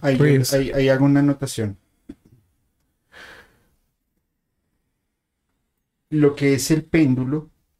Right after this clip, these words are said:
Speaker 1: y las varas de, las varitas de radiestesia responden al sí, al no y al tal vez. Y el tal vez se divide en dos. En que no debes responder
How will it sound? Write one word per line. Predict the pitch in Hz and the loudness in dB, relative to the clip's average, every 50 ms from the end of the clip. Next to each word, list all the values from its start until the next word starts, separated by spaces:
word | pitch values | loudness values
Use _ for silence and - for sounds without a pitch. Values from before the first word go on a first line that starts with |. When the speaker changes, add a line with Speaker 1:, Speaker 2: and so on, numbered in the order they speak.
| _ _ _ | _ _ _
Speaker 1:
y | - 123 | -12 -8
las | 117 120 117 110 | -6 -6 -6 -4
varas | 113 113 113 113 113 113 113 | -4 -4 -4 -4 -6 -8 -10
de, | 127 127 127 127 127 127 117 113 | -10 -10 -8 -8 -8 -8 -10 -8
las | 120 120 110 | -10 -8 -6
varitas | 117 117 110 107 - 113 113 | -6 -8 -8 -6 -6 -8 -6
de | 127 127 123 127 | -6 -6 -8 -6
radiestesia | 120 123 123 123 123 - - - 120 110 - - 120 123 - _ _ _ _ _ _ _ _ _ _ _ _ _ _ _ _ _ _ _ _ _ | -6 -6 -8 -8 -8 -10 -8 -6 -6 -6 -6 -8 -14 -14 -16 _ _ _ _ _ _ _ _ _ _ _ _ _ _ _ _ _ _ _ _ _
responden | _ 120 113 - - 131 123 117 120 131 143 | _ -18 -18 -10 -6 -6 -4 -4 -2 -2 -2
al | 143 127 | -4 -4
sí, | - - - 139 135 147 180 202 _ _ _ _ _ _ _ _ _ _ _ _ _ _ _ _ _ _ _ _ _ _ _ _ | -6 -8 -8 -8 -8 -8 -10 -14 _ _ _ _ _ _ _ _ _ _ _ _ _ _ _ _ _ _ _ _ _ _ _ _
al | 113 104 98 | -18 -10 -6
no | 101 104 120 147 185 208 _ _ _ _ _ _ _ _ _ _ _ _ _ _ _ _ _ _ _ _ _ _ _ _ _ _ _ _ _ _ _ _ _ _ _ | -4 -2 -2 -2 -4 -6 _ _ _ _ _ _ _ _ _ _ _ _ _ _ _ _ _ _ _ _ _ _ _ _ _ _ _ _ _ _ _ _ _ _ _
y | 135 131 | -2 -2
al | 123 113 107 | -2 -2 -2
tal | - 117 110 107 | -2 0 0 0
vez. | 107 113 104 - - - - - - _ _ _ _ _ _ _ | 0 -2 -2 -4 -6 -12 -14 -16 -20 _ _ _ _ _ _ _
Y | - 131 123 | -8 -6 -6
el | 107 107 | -6 -6
tal | - 120 110 | -6 -6 -6
vez | 110 117 110 | -6 -6 -8
se | - 127 | -6 -8
divide | 120 117 110 104 104 | -6 -6 -4 -4 -2
en | 104 104 107 | -2 -2 0
dos. | 110 113 113 - - - - - - _ _ _ _ _ _ _ _ _ _ _ _ _ _ _ _ _ _ _ _ _ _ _ _ _ _ _ _ _ _ _ _ _ _ _ _ _ _ _ _ _ _ _ _ _ _ _ _ _ _ _ _ _ _ _ _ _ | 0 -2 -2 -4 -8 -14 -16 -18 -20 _ _ _ _ _ _ _ _ _ _ _ _ _ _ _ _ _ _ _ _ _ _ _ _ _ _ _ _ _ _ _ _ _ _ _ _ _ _ _ _ _ _ _ _ _ _ _ _ _ _ _ _ _ _ _ _ _
En | 131 123 117 110 - | -4 -4 -4 -4 -4
que | - 117 | -4 -2
no | 107 107 110 117 123 131 | 0 0 -2 -2 -4 -2
debes | 139 143 147 147 143 | -2 -2 -4 -4 -6
responder | 147 143 - - 135 110 110 127 170 - | -8 -10 -10 -10 -8 -8 -6 -6 -6 -8